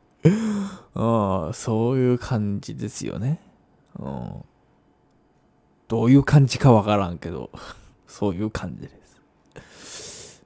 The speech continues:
うーん、ほんとね、なんだろうな。なんかもう、オナニーも、あのー、何？もうなんか、作業的な感じだよね。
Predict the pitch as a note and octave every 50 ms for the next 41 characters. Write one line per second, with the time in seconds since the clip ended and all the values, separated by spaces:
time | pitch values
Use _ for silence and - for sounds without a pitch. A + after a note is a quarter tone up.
0 | - - - D2 D2+ D#2+ F#2 C2 C2 C#2 D2+ D#2+ E2 D#2 C#2 B1+ A1 C2 C2 B1+
1 | B1+ A#1 A#1 A#1 B1 A#1+ A#1+ G#1+ - - - G#2 G2 F2 - - - D2 D2 D#2
2 | - D2 D2+ D#2 D#2+ G2 C3 D#3 E3 B2 F#2 D2+ D2+ D#2+ G2 A2+ A#2 - _ _
3 | _ _ _ _ _ _ _ _ _ _ _ _ _ _ _ _ _ _ _ -
4 | - A#2 A2+ G#2+ - G2 G2+ F2+ E2+ D2 D#2 C#2 B1+ A#1 - _ _ _ _ _
5 | _ _ _ _ - - G3+ B3 D4 D4 C4 E3 A#2+ G#2+ G2 F#2 E2 C#2 D2 E2
6 | F2 F2+ E2+ E2+ D2 - - - - _ _ _ _ _ _ - - G2 F#2+ G2+
7 | F#2 E2+ D2+ D2 D2+ D#2 D2 C#2 C#2 D2 D2 C#2 A#1 A#1 B1+ D#2 C#2+ C2+ B1 B1+
8 | B1+ - _ _ _ _ _ _ _ _ _ _ _ _ _ _ _ _ _ -
9 | - E2 E2+ E2 D#2+ C#2 A1 C2+ E2 F#2+ G2+ - - - A1 - - _ _ _
10 | _ _ _ _ _ _ _ _ _ _ _ _ _ _ _ _ _ _ _ _
11 | _ _ _ _ _ _ _ _ _ _ _ _ _ _ _ _ _ _ - -
12 | - - D#3 C#3+ - D#3 D#3 D#3+ D#3 D#3+ D3+ D#3 D#3+ D#3 D3 - - C3 C3 B2+
13 | B2+ C#3 C3 F2+ B1 F#2+ G#2+ C#3+